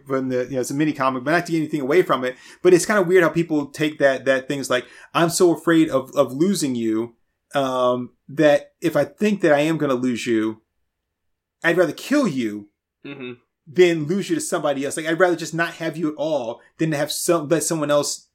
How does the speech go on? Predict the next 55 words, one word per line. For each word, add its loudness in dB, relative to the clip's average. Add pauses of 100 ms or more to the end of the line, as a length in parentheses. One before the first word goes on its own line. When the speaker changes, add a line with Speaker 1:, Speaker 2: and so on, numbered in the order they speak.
(160)
Speaker 1:
take 2
you. 0
But 0
either 4
way, 4
I'm -2
still -2
losing 0
you." -6 (120)
Speaker 2:
Yep, -4
Speaker 1:
Like, -2
Speaker 2:
yep. -2
Speaker 1:
so -2
really, 0
what 4
does -6
it -2
matter? 0
Like, -2
what 6
does -4
it -6
matter 2
if, 0 (280)
if -8
you -4
go 6
to 4
someone -2
else -4
or -2
if -6
you're -2
just -6
gone 2
completely? -2 (140)
You're 0
still 0
out 4
of 2
my 0
life. 2
I 0
still 6
can't -6
have -6
you -8
back. -4
So, -2 (200)
like, -4 (1300)
why 2
is 6
it 2
more 0
satisfying -4